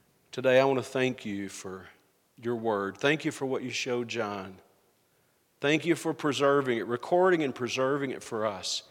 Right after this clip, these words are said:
that we don't have to be left to our imagination about everything in the future. There are a lot of things we don't understand, as you know.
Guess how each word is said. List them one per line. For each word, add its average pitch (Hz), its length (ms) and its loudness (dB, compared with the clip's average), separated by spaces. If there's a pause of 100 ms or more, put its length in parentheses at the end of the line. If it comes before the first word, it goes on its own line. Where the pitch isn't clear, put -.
(1200)
that 120 100 -4
we 135 100 6
don't 170 120 8
have 170 100 2
to 156 80 -6
be 147 100 6
left 151 440 4
to 147 80 -2
our 131 100 6
imagination 127 880 0
about 104 240 0
everything 120 540 -2
in 107 80 -2
the 104 40 -4
future. 120 480 -6
There 113 120 -4
are - 20 0
a 120 40 2
lot 131 140 4
of 131 80 -4
things 135 260 -2
we 127 120 -6
don't 123 220 -4
understand, 120 580 -6
as 98 120 -10
you 110 80 -10
know. 101 360 -8